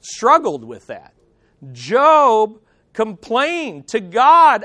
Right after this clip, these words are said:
about that, but he complained to God. And at the end, he remained true to what he said at the beginning. He thanked God for his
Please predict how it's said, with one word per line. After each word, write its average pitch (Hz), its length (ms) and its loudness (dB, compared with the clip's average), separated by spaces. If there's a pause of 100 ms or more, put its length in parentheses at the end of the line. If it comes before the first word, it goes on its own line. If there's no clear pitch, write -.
about 240 380 -4
that, 180 180 -10
but 220 140 -6
he 226 80 -12
complained 269 800 -12
to 214 100 -10
God. 202 640 -16 (2000)
And 196 160 -6
at 233 200 -6
the 214 240 -14
end, 220 640 -8
he 233 200 -10
remained 214 560 -10
true 254 540 -6
to - 180 -14
what 214 280 -4
he 220 160 -14 (160)
said 226 520 -6
at 196 200 -10
the 226 80 -12
beginning. 233 560 -18 (2500)
He 190 160 -10
thanked 226 560 -6
God 202 580 -2
for 175 260 -4
his 208 220 -6